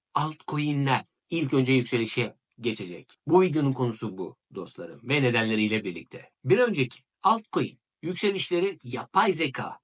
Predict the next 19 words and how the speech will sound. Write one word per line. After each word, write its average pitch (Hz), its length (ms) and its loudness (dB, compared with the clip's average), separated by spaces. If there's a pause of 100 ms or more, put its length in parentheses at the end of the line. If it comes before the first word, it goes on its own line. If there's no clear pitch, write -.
(120)
coinlerinde 113 680 0 (100)
olmuştu. 98 560 -6 (140)
V 156 240 0
L 156 180 2
D 139 220 4
coin 110 380 0
gibi, 98 260 -6
Render 127 500 2
gibi, 98 580 -4
Fetch - 500 -2
gibi 110 280 -2
coinlerde 127 760 -2 (300)
olmuştu. 143 540 4
Ama 208 240 -2
bu 208 300 -4 (220)
altcoin 190 720 4
rallisidir 170 760 0
diyemeyiz. 139 540 0
Sadece 220 400 -6